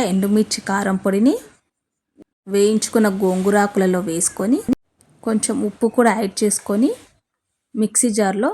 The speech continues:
గ్రైండ్ చేసుకోవాలి. ఈ విధంగా గ్రైండ్ చేసుకున్న పచ్చడికి పోపు కొరకు స్టవ్ పైన ఒక గిన్నె పెట్టుకొని ఒక స్పూన్ ఆయిల్ వేసుకొని ఆయిల్ వేడాక జీలకర్ర, ఆవాలు, ఎండుమిర్చి వేసుకొని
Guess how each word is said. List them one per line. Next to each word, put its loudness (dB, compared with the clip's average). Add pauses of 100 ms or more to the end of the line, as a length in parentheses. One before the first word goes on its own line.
గ్రైండ్ 2
చేసుకోవాలి. -4 (760)
ఈ 0
విధంగా 2
గ్రైండ్ -2
చేసుకున్న 0 (380)
పచ్చడికి -4 (640)
పోపు -2
కొరకు -2 (260)
స్టవ్ -2
పైన 2
ఒక -2
గిన్నె -4
పెట్టుకొని -4
ఒక -8
స్పూన్ -2
ఆయిల్ -2
వేసుకొని -4 (200)
ఆయిల్ -2
వేడాక -4
జీలకర్ర, -4 (140)
ఆవాలు, -2
ఎండుమిర్చి -6
వేసుకొని -4